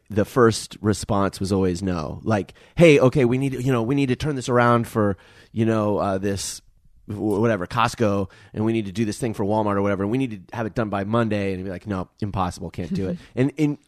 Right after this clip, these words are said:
Speaker 1: to the point where you always knew you were gonna get a no, f-, no matter what it was. And
Speaker 2: I
Speaker 1: so
Speaker 2: almost, sorry, I'm sorry to cut you off for just
Speaker 1: Yeah.
Speaker 2: one second. But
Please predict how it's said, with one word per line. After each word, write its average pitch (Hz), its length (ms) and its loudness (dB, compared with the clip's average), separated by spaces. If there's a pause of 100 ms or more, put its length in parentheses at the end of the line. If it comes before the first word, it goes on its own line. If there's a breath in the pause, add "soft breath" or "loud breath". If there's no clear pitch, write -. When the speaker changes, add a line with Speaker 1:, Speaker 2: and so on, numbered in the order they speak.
(100)
Speaker 1:
to 170 120 2
the 151 60 0
point 185 220 0
where 139 180 8
you 120 360 4
always 123 420 6
knew 123 240 6
you 104 140 2
were 104 80 -2
gonna 101 160 -6
get 101 140 -4
a 92 40 -6
no, 104 460 -4
f-, 92 80 -8 (960)
no 117 200 -2
matter 107 200 0
what 101 160 2
it 85 80 0
was. 110 380 -2 (400 loud breath)
And 120 120 -4
Speaker 2:
I 117 60 4
Speaker 1:
so - 100 4
Speaker 2:
almost, 440 420 -2
sorry, 185 200 -4
I'm - 180 -6
sorry 185 180 -6
to 165 60 -10
cut 175 120 -10
you 175 60 -8
off 160 60 -12
for 170 80 -14
just 147 80 -6
Speaker 1:
Yeah. 110 80 0
Speaker 2:
one 170 100 -8
second. 156 260 -16 (920 soft breath)
But 190 300 -4